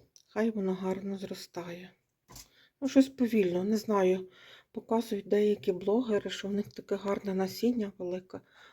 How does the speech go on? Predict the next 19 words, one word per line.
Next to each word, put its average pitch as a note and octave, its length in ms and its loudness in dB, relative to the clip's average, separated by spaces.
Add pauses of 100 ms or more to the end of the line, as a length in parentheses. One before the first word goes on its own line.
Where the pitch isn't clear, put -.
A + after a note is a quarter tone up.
(160)
У G#3 60 -6
мене A3 240 6
тільки C4 340 2
самодольні G3+ 760 2 (180)
листки. F#3+ 500 -8 (580)
Ну, G#3 260 -2 (200)
оці A3 320 6
вже G3+ 220 6
два F#3 280 0
тижні, G3 600 0 (300)
точно. G3+ 640 0 (760)
Оці A3+ 300 6
тиждень G3 640 2 (200)
мають, D4+ 640 0 (140)
ну, F4+ 120 2
ці C4 200 8
тільки G#3+ 400 -2
я F#3 120 2
виставила. F3 640 -6